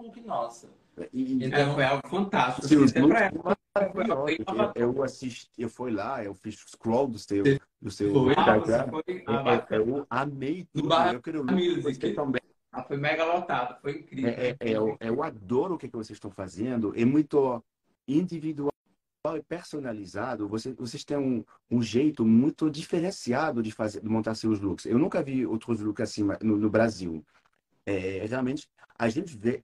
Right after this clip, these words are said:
Speaker 2: a gente reconhece um, um, uma roupa de você.
Speaker 3: Ah,
Speaker 2: É, é muito
Speaker 3: Ah, tem essa identidade, que bom. <laughs>
Speaker 2: É, eu, eu acho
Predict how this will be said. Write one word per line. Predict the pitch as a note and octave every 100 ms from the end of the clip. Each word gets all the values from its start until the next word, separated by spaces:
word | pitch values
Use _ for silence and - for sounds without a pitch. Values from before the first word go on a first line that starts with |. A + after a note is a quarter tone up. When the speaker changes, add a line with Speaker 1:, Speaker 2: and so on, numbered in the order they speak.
| -
Speaker 2:
a | G#2
gente | A#3
reconhece | F4+ D4 C#3+ A3+ -
um, | A#2 G#2
um, | A2 A2 G2+ F#2+ _ _ _ _
uma | - G#2+ G#2
roupa | G2 G2+
de | G2+
você. | G2 F2+ D#2+ D#2+ _
Speaker 3:
Ah, | A#2 A2+ -
Speaker 2:
É, | G#2+ A2 A2+
é |
muito | A#2+ C#3+ - C#3 C3+ - -
Speaker 3:
Ah, | E3 E3
tem | E3 E3+ -
essa | E3
identidade, | E3+ E3+ F#3 C3 A#2 -
que | C#3
bom. | C3 B2 G3
<laughs> | - A3+ - C#3 C#3+ C#3
Speaker 2:
É, | D#3
eu, | D3+ D#3 -
eu | D#3 A#3+ F3+
acho | B2+ E3